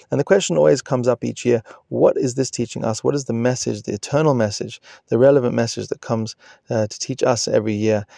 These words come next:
in the details of the Mishkan? So the Torah begins, of course, with the famous words, um, or after detailing the things that need to be brought, it says, "Va'asu li mikdash v'shachanti b'tocham." "Make for me a sanctuary, and I will dwell b'tocham,"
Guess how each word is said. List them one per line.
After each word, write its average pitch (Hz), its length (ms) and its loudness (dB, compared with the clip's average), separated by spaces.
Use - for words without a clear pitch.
in 110 80 -6
the 107 80 -4
details 110 540 -2
of - 140 -14
the 107 60 -6
Mishkan? 139 400 -2
So - 120 -4
the 123 60 -2
Torah 202 240 4
begins, 147 440 2
of 110 100 -6
course, 135 320 4
with 113 100 -4
the 110 80 0
famous 127 440 0
words, 123 480 4
um, 104 440 0
or - 220 2
after - 260 -4
detailing 127 440 0
the 110 80 -2
things 123 220 -2
that 113 60 -4
need 120 120 -4
to 113 100 -4
be 107 80 -6
brought, 131 400 2
it - 100 -8
says, 123 300 2
"Va'asu 131 400 4
li 185 80 6
mikdash 147 560 2
v'shachanti 117 640 -4
b'tocham." - 420 -6
"Make 151 260 0
for - 140 -6
me 139 200 0
a 113 240 0
sanctuary, 151 680 0
and 120 160 -2
I 120 80 -2
will 113 120 -4
dwell 127 520 4
b'tocham," 117 720 -2